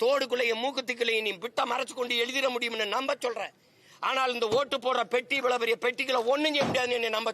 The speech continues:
சொல்றேன். இது சரியா பதிவு நடக்குங்கிற, இந்த மூக்குத்திக்குள்ள பிட்டு கொண்டு போய் எழுதிருவான்னு என்னை நம்ப சொல்றேன். அருணா கொடியா இருக்க சொல்ற, பூணூலா இருக்க சொல்ற, தாலியை கழட்ட சொல்ற.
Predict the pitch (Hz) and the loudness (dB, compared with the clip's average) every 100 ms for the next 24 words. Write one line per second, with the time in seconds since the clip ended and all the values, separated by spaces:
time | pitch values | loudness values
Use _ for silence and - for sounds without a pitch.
0 | 214 156 - _ _ _ _ _ _ _ | -4 -6 -12 _ _ _ _ _ _ _
1 | _ _ - - 214 247 226 254 285 269 | _ _ -20 -10 -4 -2 0 0 2 2
2 | 214 277 269 247 226 226 214 277 277 - | 0 0 0 0 0 -2 0 0 -2 -6
3 | - - 240 220 269 285 277 262 254 190 | -10 -2 -2 0 0 -2 -2 -2 -2 -2
4 | 254 269 262 262 262 254 285 302 285 294 | -6 -2 -2 0 0 0 0 0 0 0
5 | 277 254 247 254 - 175 143 - - - | 0 0 0 -2 -4 -6 -6 -12 -20 -20
6 | - - _ _ - 226 262 254 214 208 | -20 -20 _ _ -4 -2 0 -2 -2 -2
7 | 196 208 - 175 214 240 233 262 247 208 | -2 -4 -6 -4 -4 -4 -4 0 2 0
8 | 180 180 165 170 247 226 _ _ 196 254 | -4 -8 -6 -2 -2 -2 _ _ -2 0
9 | 311 277 214 202 190 - 156 | 2 0 -2 -4 -6 -4 -4